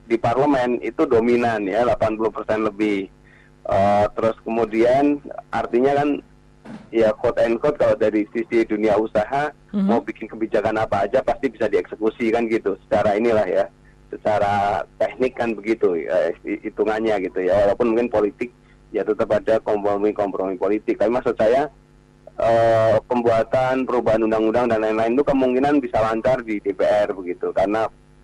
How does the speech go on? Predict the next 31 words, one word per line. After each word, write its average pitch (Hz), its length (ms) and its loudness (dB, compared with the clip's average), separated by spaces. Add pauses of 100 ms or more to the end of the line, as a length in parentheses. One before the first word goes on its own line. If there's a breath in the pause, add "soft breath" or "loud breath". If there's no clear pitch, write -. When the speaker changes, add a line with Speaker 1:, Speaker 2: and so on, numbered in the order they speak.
(140)
Speaker 1:
eh, 107 100 0
kekuatan 104 480 0
yang 101 160 -6
besar 110 300 -2
dari 104 320 0 (340 soft breath)
partai 104 480 0
pemenang 104 380 -2
ini. 110 260 2
Nah, 98 160 -2
kemudian 113 460 0
juga, 120 340 0 (640)
eh, 120 420 2 (920)
ya 117 240 4
ini 139 160 2
periode 113 320 2
kedua 107 580 2
Pak 104 160 0
Jokowi, 110 560 2
sehingga 117 320 2
kemudian 120 400 0
masyarakat 117 460 0
sudah 107 240 2 (180)
tahu, 127 400 4
dunia 110 300 2
usaha 120 260 2
sudah 110 160 2
tahu 120 300 2
bagaimana 110 500 0
track 110 240 -2
recordnya 123 560 -2
dan 107 240 0